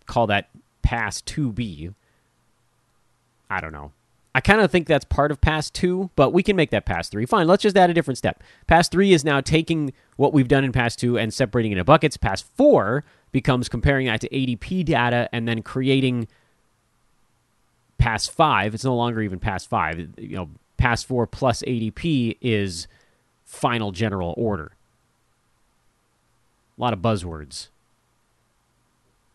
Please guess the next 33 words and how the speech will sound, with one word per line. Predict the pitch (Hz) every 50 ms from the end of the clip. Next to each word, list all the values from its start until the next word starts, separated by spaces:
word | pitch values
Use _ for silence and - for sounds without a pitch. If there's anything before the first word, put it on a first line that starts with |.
| _ _ -
A |
lot | - 175
of | 190 -
fun | - 226 233 208
names | 185 175 208 214 165 127 98 - - - - - _ -
that | - 123 113 107
I | 104 104
was | 104 110 120
able | 120 117 110
to | 110 110
go | 101 120 113
through | 110 - 117 120 120 113
and | 104 95 85 78 73 - _ _ -
plop | - - 131 127 107 -
into | 127 113 104 - -
lists. | - 92 98 82 76 - - - - -
Where | 90 95 101
does | 104 98 87
a | 95
guy | 107 101 101
like | 101 101 101 -
Jalen | - 95 90 90 98 101 92
Brunson | 117 127 147 160 - - 143 139 127
go? | 135 131 131 131 127 123 123 127 120 - _ _ _ _ _ _ _ _ _ _ _ _ _ _ _ _ _ _ _ _ -
Spurs | - - - - - - 98 107 123 143 147 151 156 151 151 143 -
this | 139 135 147 147 - -
year, | 147 143 143 147 147 139
where | 113 104 110 120
the | 113 98
hell | 110 117 117
are | 98 85
they | 82 95 113 131
going? | 131 135 135 143 143 147 147 147 147